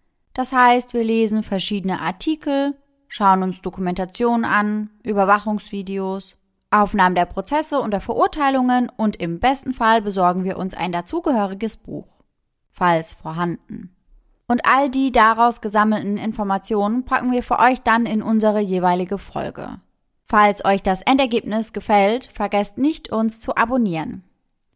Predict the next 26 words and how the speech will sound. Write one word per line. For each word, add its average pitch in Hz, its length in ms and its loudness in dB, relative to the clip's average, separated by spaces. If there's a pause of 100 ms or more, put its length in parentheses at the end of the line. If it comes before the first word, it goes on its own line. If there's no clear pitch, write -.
(140)
Und 220 160 0
bleibt 226 300 6
wie 214 140 -2
immer 247 340 6
bis 220 200 -6
zum 208 140 -8
Ende 285 220 4
der 226 140 6
Folge 190 380 4
dran, 220 440 -2
denn 208 180 0
dort 202 420 6
gibt 202 200 -6
es 190 140 -6
unsere 190 380 -2
neue 190 320 4
Rubrik 185 600 -6
Gänsehaut 196 540 0
to 202 100 -8
go 277 340 4 (120)
und 370 300 -4
die 339 80 -2
besten 226 380 -4 (100)
Outtakes 180 500 -4
der 277 140 -4
Folge. 185 560 -4